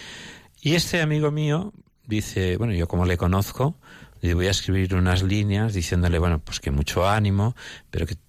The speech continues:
no todos están lejos, algunos estamos más cerca, etcétera, etcétera, ¿no? Le mandó una carta más o menos en esos términos, ¿no?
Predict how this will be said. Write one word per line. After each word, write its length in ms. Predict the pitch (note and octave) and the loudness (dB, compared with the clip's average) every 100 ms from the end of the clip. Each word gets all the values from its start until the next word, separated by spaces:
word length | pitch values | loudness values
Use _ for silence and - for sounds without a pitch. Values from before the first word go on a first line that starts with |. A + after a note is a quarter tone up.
| _ | _
no 320 | G2 F2 F#2 | 0 2 2
todos 300 | F2+ F2+ F2 | 2 0 0
están 360 | E2+ - E2 D#2+ | 0 -2 0 2
lejos, 480 | G2+ A#2+ - A#2 - | 2 2 0 -4 -2
algunos 340 | E2 F2 D#2+ | -2 0 0
estamos 380 | E2+ - D#2+ D#2 | -2 0 0 2
más 200 | D#2 C2+ | 2 0
cerca, 500 | - A2 B2 - G2 | 0 0 0 0 -2
etcétera, 360 | E2+ F2 - - | -2 -2 -4 -6
etcétera, 380 | - - - | -10 -10 -4
¿no? 180 | F2 A2+ - - - - - | -2 -2 -4 -12 -12 -12 -4
Le 60 | G#2+ | 0
mandó 180 | G#2 | 2
una 160 | B2 A#2+ | 2 2
carta 320 | A#2+ A2+ A#2+ | 0 -2 -2
más 380 | A#2+ G2+ G#2+ - | 0 0 0 0
o 40 | |
menos 320 | F2 F2 F#2 - | 0 0 0 -2
en 100 | D2+ | -2
esos 280 | - C2+ - | -2 -4 -4
términos, 540 | C2 - B1+ C2+ - | -4 -4 -8 -10 -4
¿no? 160 | G2 | -2